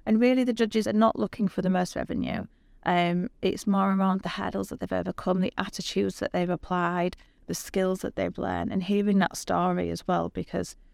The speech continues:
for some students it's quite an easy path, and for others, you know, they'll have people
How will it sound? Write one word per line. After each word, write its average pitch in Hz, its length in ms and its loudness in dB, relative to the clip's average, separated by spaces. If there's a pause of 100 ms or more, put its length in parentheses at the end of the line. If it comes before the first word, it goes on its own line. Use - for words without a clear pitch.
(240)
for 196 100 -4
some 190 240 0
students 185 440 0
it's - 120 -6
quite - 260 -6
an 180 80 0
easy 175 240 -4
path, - 300 -4
and - 140 -6
for - 200 -4
others, - 340 -2
you 92 60 -2
know, 85 140 2
they'll 85 120 -4
have - 200 -14
people - 320 -6